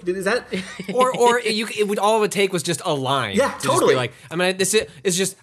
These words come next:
Speaker 3: this isn't fully me, but when I think about, you know what I mean?
Speaker 1: Yeah,
Speaker 3: Like,
Speaker 1: yeah,
Speaker 3: it's
Speaker 1: totally.
Speaker 3: like, <laughs> it's like, it's a really easy way to just, like, it's very easy to understand why someone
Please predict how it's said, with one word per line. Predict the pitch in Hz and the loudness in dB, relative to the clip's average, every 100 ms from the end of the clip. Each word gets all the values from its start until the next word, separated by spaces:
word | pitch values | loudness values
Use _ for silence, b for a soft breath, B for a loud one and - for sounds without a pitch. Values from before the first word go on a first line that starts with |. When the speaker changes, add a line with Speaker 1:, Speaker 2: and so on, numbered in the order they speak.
| - | -16
Speaker 3:
this | 180 170 165 | -8 -6 -2
isn't | 180 165 - | -2 -2 -6
fully | - 156 139 | -4 -2 -2
me, | 135 131 | 0 -2
but | 113 - 147 139 139 | -4 -2 2 2 0
when | 131 | -6
I | |
think | 120 139 123 | -6 -6 -6
about, | 120 202 | -6 -2
you | |
know | 185 | 2
what | 185 | 4
I | |
mean? | 190 | 4
Speaker 1:
Yeah, | 185 | 4
Speaker 3:
Like, | |
Speaker 1:
yeah, | 180 | 2
Speaker 3:
it's | 180 | 2
Speaker 1:
totally. | 196 190 - | 2 4 2
Speaker 3:
like, | - | 0
<laughs> | |
it's | - | -2
like, | 240 208 | 0 0
it's | |
a | 208 | -2
really | 202 226 208 | 0 2 2
easy | 202 202 185 | 2 0 0
way | 180 175 175 | 0 2 2
to | 175 | 0
just, | 160 156 | -6 -4
like, | 165 151 B B 151 | -2 -2 B B -6
it's | 196 160 | -4 -4
very | 139 185 185 185 | 0 2 4 2
easy | 180 180 175 | 0 -2 -2
to | 160 | -2
understand | 156 143 156 147 | -4 -2 -2 0
why | 143 | -2
someone | 139 151 143 143 135 | -2 -2 -2 -2 -4